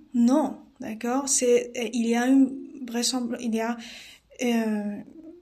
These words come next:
vraiment, c'est comme ça que ça se passe dans, dans le domaine de ta relation ou de la relation d'amitié que tu as avec ton chien, comme dans ce cas, dans,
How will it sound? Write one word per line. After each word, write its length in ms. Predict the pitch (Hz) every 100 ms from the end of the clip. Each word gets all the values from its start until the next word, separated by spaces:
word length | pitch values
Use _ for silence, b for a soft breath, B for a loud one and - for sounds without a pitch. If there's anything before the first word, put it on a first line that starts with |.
| -
vraiment, 280 | 233 233 277
c'est 220 | - 262
comme 180 | 262 240
ça 280 | 220 262 277
que 400 | 269 220 208 208
ça 240 | - -
se 140 | 226 226
passe 400 | 233 240 233 -
dans, 180 | 233
dans 300 | 226 220 214
le 160 | 214 214
domaine 560 | 220 226 240 226 214 - B B B B
de 160 | 233 226
ta 200 | 226 214
relation 640 | 220 233 240 - 247 220 220
ou 80 | 214
de 80 |
la 120 | 214 214
relation 300 | 220 220 247
d'amitié 340 | 226 226 233
que 100 | 220
tu 160 | 220 220
as 20 |
avec 180 | 233 233
ton 140 | 254
chien, 360 | 240 269 285 - -
comme 400 | 269 285 311 - _ _ -
dans 380 | 220 220 214
ce 160 | 220 233
cas, 400 | 226 226 220 254
dans, 460 | 233 220 208 -